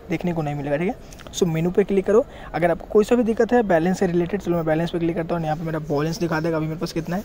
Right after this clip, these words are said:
टेन रुपीज़ है। Deposit करना है, deposit story में दिखा रहा हूँ आप लोग को।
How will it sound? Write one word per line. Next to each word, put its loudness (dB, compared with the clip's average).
टेन 0
रुपीज़ -6
है। -6
Deposit 4
करना 4
है, 2
deposit 4
story -2
में 2
दिखा 2
रहा 0
हूँ 0
आप -4
लोग -4
को। -4